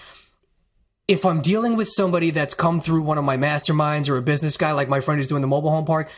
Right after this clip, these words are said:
the guy understands real estate. He know, he understands people. He's been in the business a long time. He can handle the seller. But if I'm not getting anywhere, which happens sometimes, that the person who's involved in the deal, it, they might have just stumbled upon it. They had a friend or a family member. Somebody kinda kicked it to them. They don't really know what to do with it.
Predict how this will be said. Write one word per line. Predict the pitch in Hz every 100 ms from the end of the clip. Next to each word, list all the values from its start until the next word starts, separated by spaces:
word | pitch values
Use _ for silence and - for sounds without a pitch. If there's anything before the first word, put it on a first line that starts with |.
| -
the | 160
guy | 175 202
understands | 190 165 - 156 139
real | 147 151
estate. | - 165 151 143
He | 131 147
know, | 156
he | 135
understands | 165 160 160 143
people. | - 151 143
He's | 139
been | 151
in | 147
the |
business | 139 143 143
a | 143
long | 139 139
time. | 143 151 156 - - -
He | 185
can | 185 160
handle | 170 165
the | 151
seller. | - 151 180 220 - _ -
But | 170
if | 165 147
I'm | 160 160
not | 156 196 156
getting | 160 165 180
anywhere, | 180 185 175
which | 143
happens | - 151 170 160
sometimes, | 180 175 175 170 156
that | 139 - - _
the | -
person | - 170 165 160
who's | 151
involved | 151 147 151 147
in |
the | 143
deal, | 135 143 156
it, | 143 - - -
they | 165
might | 165 170
have | 151
just | 147
stumbled | - 156 160
upon | 156 143 151 156
it. | 147
They | 139
had | 147
a | 135
friend | - 156 156
or | 147
a |
family | 139 151 147 147
member. | 147 143
Somebody | 139 175 165
kinda | 160 147
kicked | - 160 156
it |
to | 165
them. | 156
They |
don't | 147
really | 143 143
know | 147
what | 139
to | 127
do | 139
with | 160 160
it. | 190